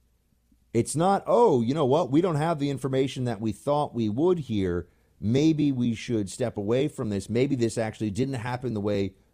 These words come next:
No, they're always just coming back with another version of it. By the way, you know, this reminds me of,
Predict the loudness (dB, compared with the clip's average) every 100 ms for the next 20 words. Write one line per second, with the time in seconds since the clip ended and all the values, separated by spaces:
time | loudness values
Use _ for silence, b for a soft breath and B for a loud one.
0 | _ -6 -2 2 2 0 -4 -6 -2 -4
1 | -4 -6 -6 -6 -4 -4 -4 -2 0 2
2 | 0 -2 -4 -6 -6 -4 -2 -2 -2 -2